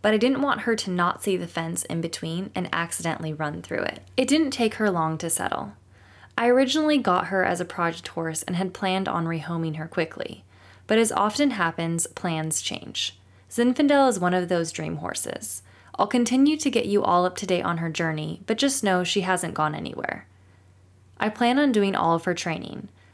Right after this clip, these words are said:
I plan on saddle training her when she's old enough and adventuring with her on trails and in low-level shows.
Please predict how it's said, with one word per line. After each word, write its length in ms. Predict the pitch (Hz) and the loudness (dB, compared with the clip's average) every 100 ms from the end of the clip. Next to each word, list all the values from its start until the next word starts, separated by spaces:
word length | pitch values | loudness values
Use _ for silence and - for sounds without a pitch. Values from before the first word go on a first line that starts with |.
| _ - | _ -10
I 60 | |
plan 260 | 190 202 180 | -4 0 2
on 180 | 160 160 | 0 0
saddle 320 | 226 240 233 | 2 4 2
training 340 | 233 226 214 | 0 0 0
her 200 | 202 208 | 0 0
when 160 | 190 170 | 0 0
she's 220 | - 160 | -2 -2
old 220 | - 185 | 2 2
enough 380 | 175 165 170 170 - | 2 -2 -4 -6 -2
and 140 | 185 | 0
adventuring 640 | 170 196 214 208 185 170 | 2 2 2 2 0 0
with 180 | 160 165 | 0 -2
her 180 | - 160 | -2 -2
on 160 | - 160 | -2 -4
trails 480 | - 202 190 196 - | -2 0 2 0 -2
and 140 | 175 165 | -2 -2
in 160 | 160 | -2
low-level 400 | 156 160 160 127 | -4 -4 -4 -6
shows. 600 | - - - - - - | -6 -6 -6 -6 -6 -6